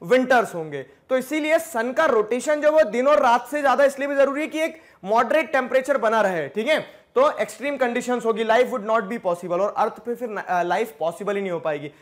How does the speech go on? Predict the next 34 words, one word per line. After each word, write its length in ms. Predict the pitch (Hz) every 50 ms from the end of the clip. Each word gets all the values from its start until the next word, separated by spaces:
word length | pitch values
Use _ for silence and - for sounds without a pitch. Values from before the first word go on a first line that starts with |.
| _ _ -
आप 80 | 185 175
बोलोगे 280 | 202 208 220 208 226
दिन 280 | 202 170 160 196 202 202
भर 120 | 214 220
उजाला 240 | 220 196 208 208 214
रहेगा 180 | 214 220 226 226
तो 60 | 226
हमें 140 | 226 220 208
दिन 120 | 202 202
भर 120 | 202 208
स्कूल 220 | 202 208 - 196 190
में 100 | 202 190
बैठना 240 | 180 165 156 170 165
पड़ेगा, 380 | 147 156 147 143 143 135 - - - _ _ -
तो 100 | 254 269
आपकी 320 | 220 190 240 240 - 247
चिंता 260 | 247 247 240 240 277 262
वहीं 200 | 233 226 247 240
तक 120 | 269 254
होगी, 200 | 220 226 220 190
लेकिन 240 | 190 202 196 226 240
उसके 200 | 226 233 - 254
अलावा 300 | 233 208 214 220 226 240
भी 80 | 240 254
बड़ी 200 | 208 208 208 226
प्रॉब्लम्स 400 | 202 196 185 180 208 208 196 180
हो 60 | 190
सकती 280 | 180 196 196 - 214 214
हैं 120 | 220 214
एक्सट्रीम 340 | 185 - - - 196 214 208
कंडीशंस 440 | 202 185 175 175 170 175 175 165 160
हो 100 | 156 147
सकती 260 | 156 143 _ - 147
हैं। 120 | 139 131